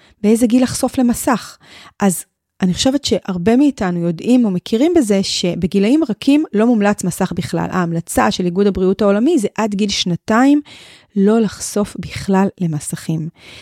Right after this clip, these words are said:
יש איזה קונצנזוס שיש להימנע עד גיל שנתיים ממסך. וגם שם, תראו לי את הבן שנתיים שלא נתקל במסך. וגם, אני מדברת אפילו באופן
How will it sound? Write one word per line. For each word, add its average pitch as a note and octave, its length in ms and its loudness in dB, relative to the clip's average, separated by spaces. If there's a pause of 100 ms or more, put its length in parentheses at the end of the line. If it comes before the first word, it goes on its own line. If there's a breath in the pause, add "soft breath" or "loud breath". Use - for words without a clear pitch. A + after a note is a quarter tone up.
(160 loud breath)
יש A#3+ 240 2
איזה G#3+ 140 2
קונצנזוס F#3+ 840 0
שיש - 320 -2
להימנע G3+ 500 4
עד F3 100 0
גיל E3+ 120 -4
שנתיים E3+ 440 -2
ממסך. - 540 -4 (1040 soft breath)
וגם G#3 340 2
שם, A4+ 360 2
תראו G#3+ 240 2
לי F#4 140 6
את - 60 -4
הבן A#3 180 2
שנתיים A#3 520 0
שלא G3+ 220 -4
נתקל G#3+ 340 -2
במסך. - 760 -4 (520 soft breath)
וגם, G#3+ 320 0
אני G3+ 160 -2
מדברת G#3+ 360 0
אפילו C4+ 340 2
באופן G3 400 -2